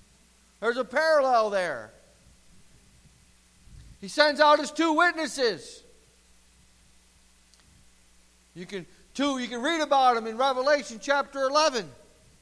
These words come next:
He sends out the two witnesses,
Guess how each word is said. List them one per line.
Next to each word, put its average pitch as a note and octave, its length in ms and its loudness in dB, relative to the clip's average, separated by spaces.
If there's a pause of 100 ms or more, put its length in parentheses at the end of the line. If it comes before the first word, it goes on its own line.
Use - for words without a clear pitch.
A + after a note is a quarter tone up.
(2250)
He F#3 80 -10
sends C#4+ 340 6
out D4+ 200 8
the C#4+ 80 -4
two D#4+ 240 -2
witnesses, D4 840 0